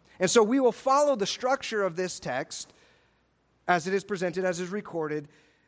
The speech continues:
by Mark. First, we notice here in verse twenty-seven a general question. "Who do people say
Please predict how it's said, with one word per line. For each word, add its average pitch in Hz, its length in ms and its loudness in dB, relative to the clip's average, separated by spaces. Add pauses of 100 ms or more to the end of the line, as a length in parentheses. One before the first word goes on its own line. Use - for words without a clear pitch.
(120)
by 185 280 0
Mark. 180 400 2 (1160)
First, 226 360 4
we 247 140 2
notice 233 400 2
here 208 340 2
in 202 220 -4
verse 202 240 2
twenty-seven 185 760 2 (220)
a 262 160 6
general 156 680 2 (200)
question. 120 680 -2 (1000)
"Who 214 560 6 (560)
do 170 120 4
people 220 440 4
say 101 580 0